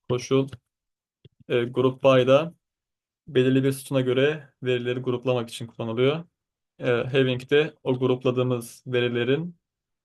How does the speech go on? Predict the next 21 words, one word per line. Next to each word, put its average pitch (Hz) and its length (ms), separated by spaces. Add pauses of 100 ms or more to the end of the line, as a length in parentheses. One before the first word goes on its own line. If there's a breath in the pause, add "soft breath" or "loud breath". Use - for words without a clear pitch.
(340)
where 131 280
gibi 120 180
kullanılması. 110 480
Yani 120 140
gruplanmış 127 640
halini 127 520 (120)
filtreleme 117 500
gibi 117 200
düşünebilirsiniz. 120 800 (580)
Bunları 135 460 (200)
sorgu 131 280
yazarken 131 600 (240)
sırasına 127 480
dikkat 131 180
edin. 143 280
Select 127 360
from 127 260
where 123 180
group 123 260
by 135 40
having. 123 440